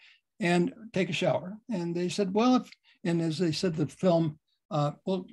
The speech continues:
we'll wash your cars for you too." And then there's particulates. Not a very sexy subject, I suppose, but it's what we would call soot.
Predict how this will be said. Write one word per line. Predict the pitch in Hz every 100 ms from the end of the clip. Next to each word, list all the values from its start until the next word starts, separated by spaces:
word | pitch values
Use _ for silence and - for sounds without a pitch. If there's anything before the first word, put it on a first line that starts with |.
| -
we'll | 202
wash | 220 220
your | 165
cars | 156 156 135
for | - 131
you | 107
too." | - 147 151 _ _ _ _ _ _ _ _
And | 220 208
then | 240 233
there's | 226 -
particulates. | 208 - 180 156 127 - - 247
Not | 233 247
a | 208
very | 196 156
sexy | - 151 - 156
subject, | 156 147 156 151
I | 156
suppose, | 151 - 165 165 175
but | - 190 185 - _ -
it's | 156
what | 202 202
we | 196
would | 165 156
call | 160 147
soot. | 127 - - -